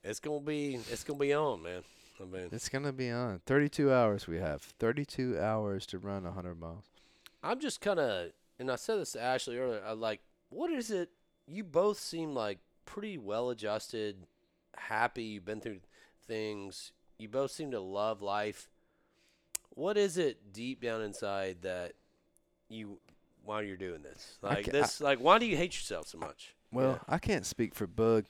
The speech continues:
Speaker 2: but
Speaker 1: <laughs>
Speaker 2: I've
Speaker 1: That,
Speaker 2: a-,
Speaker 1: that
Speaker 2: I've
Speaker 1: dude loves to run.
Speaker 2: I wanted to ask him. You know, he's an ultra runner. He, and he's, he's ran ultras with me before. I've ran ultras.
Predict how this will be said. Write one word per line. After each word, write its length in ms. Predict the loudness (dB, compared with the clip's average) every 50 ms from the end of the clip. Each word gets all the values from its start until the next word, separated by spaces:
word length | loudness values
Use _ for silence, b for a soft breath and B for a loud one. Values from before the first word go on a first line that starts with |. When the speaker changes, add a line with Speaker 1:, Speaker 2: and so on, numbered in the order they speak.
| -8
Speaker 2:
but 240 | 0 2 4 4 4
Speaker 1:
<laughs> 460 | 2 0 4 4 2 6 6 4 2 4 0 -4 -4 -4 -6 -10 -10 -10 -10 -20 _ -20 -20 -18 B B B B B B B B B
Speaker 2:
I've 200 | 12 12 12 12
Speaker 1:
That, 220 | 12 12 12 12 12
Speaker 2:
a-, 20 | 12
Speaker 1:
that 80 | 12
Speaker 2:
I've 160 | 12 12 12
Speaker 1:
dude 80 | 12 12
loves 300 | 6 8 8 8 6 4
to 80 | 0 0
run. 300 | 4 4 4 4 4 4
Speaker 2:
I 120 | 4 6
wanted 280 | 8 10 10 10 10 10
to 60 | 8 8
ask 320 | 8 8 6 4 2 0
him. 160 | -2 -4 -2 -2
You 100 | -2 0
know, 60 | 2
he's 220 | 2 2 2 2
an 60 | 2 4
ultra 300 | 4 2 2 2 -2 -2
runner. 320 | 0 0 0 0 0 -2
He, 280 | -2 4 6 6 6 4 2
and 80 | 0 2
he's, 280 | 2 2 0 -4 -8 _ _ _ _ _ _ _
he's 280 | 0 0 0 0 2 2
ran 200 | 2 4 4 6
ultras 400 | 4 4 2 0 -4 -6 -4 -4
with 160 | -6 -6 -4
me 220 | 0 2 2 2
before. 580 | 2 2 -2 -2 0 0 2 2 2 2 2 2
I've 180 | 4 4 4 4
ran 200 | 2 0 0 0
ultras. 380 | -2 -4 -4 -4 -6 -8 -8